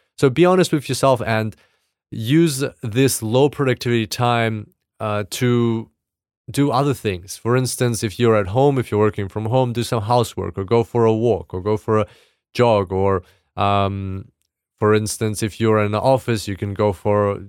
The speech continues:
have a coffee break there. A great time to have a nap. <laughs> My, my easiest time to have a nap is between two to, two and four P M. But again, if you're in the office, you can't do that.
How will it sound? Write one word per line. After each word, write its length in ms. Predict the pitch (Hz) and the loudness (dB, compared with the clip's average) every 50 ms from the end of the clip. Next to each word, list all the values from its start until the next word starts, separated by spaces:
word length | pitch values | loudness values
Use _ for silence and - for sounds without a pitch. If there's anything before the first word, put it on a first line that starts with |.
| 101 _ - | -20 _ -6
have 160 | 95 110 107 | -4 -4 -4
a 60 | 107 | -4
coffee 320 | 104 - 143 139 - - 113 | -2 0 -2 0 0 -2 -4
break 320 | 90 101 98 95 90 - | -2 -2 -4 -4 -4 -6
there. 240 | - 92 90 90 - | -6 -4 -4 -4 -6
A 180 | - 104 107 98 - _ _ _ | -6 -6 -6 -6 -8 _ _ _
great 300 | - 110 117 123 131 127 | -2 0 0 0 0 -2
time 340 | - - - 120 120 123 120 | -4 -4 -2 -2 0 -2 -2
to 100 | 113 120 | -2 -2
have 140 | 117 117 117 | -2 0 0
a 60 | 117 | 0
nap. 280 | 117 120 117 98 90 - _ | 0 0 -2 -2 -4 -6 _
<laughs> 20 | |
My, 280 | - 87 - - 131 120 - - - - _ _ _ - | -10 -6 -2 -2 -2 -2 -4 -10 -20 -20 _ _ _ -14
my 260 | 101 85 117 110 107 110 110 - | -6 -2 0 0 0 0 -2 -4
easiest 400 | - 113 110 107 117 113 - - | -4 -4 -2 0 -2 -2 -2 -2
time 160 | - 110 110 104 | -2 -2 -2 -2
to 80 | 107 | -2
have 100 | 107 101 | -2 0
a 60 | 104 | 0
nap 260 | 101 101 104 104 - 107 | -2 -2 -2 -2 -4 -6
is 100 | 95 90 | -6 -6
between 280 | 98 92 - 104 95 | -8 -6 -4 -6 -6
two 220 | - - - 107 98 | -4 -4 -4 -4 -4
to, 260 | - 104 101 101 98 | -4 -6 -6 -6 -8
two 200 | - - 120 113 | -2 0 2 2
and 120 | 107 101 | 2 2
four 160 | - 113 104 | 0 -2 -2
P 140 | - - 101 | 0 -2 -4
M. 100 | 90 90 | -4 -2
But 140 | 87 110 117 | -2 0 0
again, 240 | 117 110 120 104 98 | 2 0 0 0 0
if 160 | 95 - - | -4 -4 -2
you're 180 | 110 110 107 104 | 0 2 2 2
in 80 | 101 | 2
the 80 | 101 101 | 2 2
office, 340 | 120 139 - - 147 123 - | 0 0 0 -2 -4 -4 -4
you 80 | 104 | -6
can't 280 | 92 - 107 104 101 98 | -2 0 0 0 0 0
do 160 | 104 120 127 | 0 0 2
that. 200 | 127 120 117 | 2 2 0